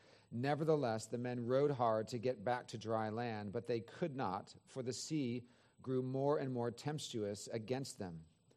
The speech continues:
Therefore they called out to the Lord, "O Lord, let us not perish for this man's life, and lay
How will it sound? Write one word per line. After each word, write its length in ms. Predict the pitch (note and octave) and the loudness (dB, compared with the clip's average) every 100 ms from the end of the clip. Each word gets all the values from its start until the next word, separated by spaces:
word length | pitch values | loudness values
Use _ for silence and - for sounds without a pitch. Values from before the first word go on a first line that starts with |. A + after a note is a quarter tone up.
| _ _ _ - | _ _ _ -2
Therefore 480 | B2+ C3+ - A2 A#2 | 2 2 0 0 2
they 180 | G#2 G#2 | 0 -2
called 320 | - A#2+ A#2 | 2 4 4
out 280 | A#2 B2+ C3 | 2 0 -2
to 80 | A2+ | -4
the 100 | A2 | 0
Lord, 420 | A2 A#2 G2 F#2 - | 2 2 2 -6 -2
"O 220 | D3 E3 | 4 6
Lord, 560 | F3 D#3 B2+ G#2 A#2 A2+ | 6 4 2 4 2 0
let 260 | B2+ D3+ C#3+ | 2 2 2
us 200 | D3 - | -2 0
not 260 | C3+ B2+ | -4 -4
perish 420 | - D#3 D3 A#2 A2+ | -4 0 2 0 -2
for 120 | A#2 | -4
this 180 | A#2 A#2+ | -4 -4
man's 320 | B2 A#2+ A2 | -2 -2 0
life, 380 | B2+ B2+ A2 B2 | 0 0 -2 -4
and 240 | A2+ A2+ | -4 0
lay 280 | B2 C#3 | 2 0